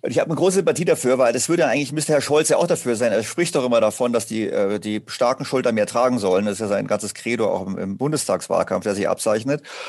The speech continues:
Und es wäre genau dieses Prinzip, weil Sie im Prinzip sagen, Sie fördern ja gerade die Kleinbetriebe, Sie fördern gerade, was heißt fördern Sie? Sie helfen denen, die eben ohnehin eine dünne Kapitalbasis haben und ohnehin mit geringen Gewinnen arbeiten.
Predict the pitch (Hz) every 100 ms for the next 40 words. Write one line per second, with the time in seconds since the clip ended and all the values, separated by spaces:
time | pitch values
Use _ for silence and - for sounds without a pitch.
0 | - - 117 127 202 143 135 143 151 -
1 | 156 - 185 131 107 107 123 123 120 131
2 | 120 110 98 107 139 123 - 123 135 135
3 | 117 107 98 120 113 104 - 82 95 117
4 | 131 - 151 156 135 113 117 117 104 104
5 | 104 104 95 95 - 123 95 - - 113
6 | 107 127 143 - 104 98 127 135 160 -
7 | - - 110 - 127 120 123 160 151 107
8 | 123 117 113 95 92 95 101 107 101 110
9 | 110 117 98 85 123 151 131 113 113 113
10 | 104 98 92 78 80 82 82 113